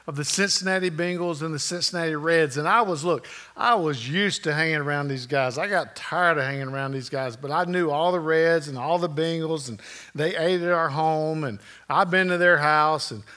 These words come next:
they were my friends. Th-, those guys were the guys that I did life with in some ways. And so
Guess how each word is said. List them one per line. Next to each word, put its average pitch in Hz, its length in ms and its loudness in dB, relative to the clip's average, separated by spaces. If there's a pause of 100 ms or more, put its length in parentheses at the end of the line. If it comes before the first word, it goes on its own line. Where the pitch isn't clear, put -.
(100)
they 185 120 6
were 254 140 2
my 156 200 2
friends. 170 600 -2
Th-, 185 260 4
those 190 360 2
guys 160 440 0
were 185 140 -2
the 226 80 -6
guys 151 400 -2
that 143 140 -8
I 143 160 -4
did 170 180 0
life 165 480 -2
with 143 260 -2
in 131 120 -6
some 151 240 -4
ways. 143 320 -2
And 135 100 -8
so 143 220 -4